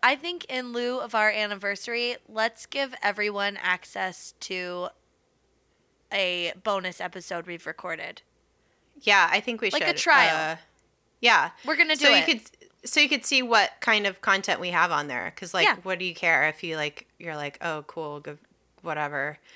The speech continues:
Speaker 1: Yeah.
Speaker 2: But we actually, like, record every month. We have a, a bonus episode, and we do other fun stuff. Uh, we have a Q and A. Um, I think on the lo-,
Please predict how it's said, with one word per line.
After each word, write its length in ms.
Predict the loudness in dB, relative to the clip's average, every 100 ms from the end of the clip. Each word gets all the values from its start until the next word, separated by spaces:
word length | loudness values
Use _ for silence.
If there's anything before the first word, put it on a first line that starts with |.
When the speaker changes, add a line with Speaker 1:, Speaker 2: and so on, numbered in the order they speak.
| -16
Speaker 1:
Yeah. 140 | 0 2
Speaker 2:
But 60 |
we 120 | 6 6
actually, 420 | 6 2 2 4
like, 220 | 2 2
record 400 | -4 2 2 4
every 280 | 2 0 -2
month. 300 | -2 -2 -4
We 80 | -2
have 200 | -2 0
a, 260 | -2 -2 -6 -4
a 120 | -4
bonus 400 | -2 -2 -2 -2
episode, 680 | -4 -4 0 2 2 -2 -6 -16 -20 -20 _
and 500 | -2 0 -2 -6 -10 -12
we 100 | -8
do 240 | -6 -4
other 220 | -2 -4
fun 260 | -4 -6 -4
stuff. 580 | -6 0 0 -2 -8 -8
Uh, 440 | -4 -2 -2 -2 -6 -12
we 160 | -14 -6
have 180 | -6 -6
a 60 |
Q 260 | -8 -6 -4
and 140 | -4
A. 340 | -4 -4 -4 -10 -20 -20 -20 _
Um, 320 | -2 0 -2 -4
I 60 |
think 280 | -4 -6 -6 0
on 140 | 0
the 120 | 0 -4
lo-, 160 | -4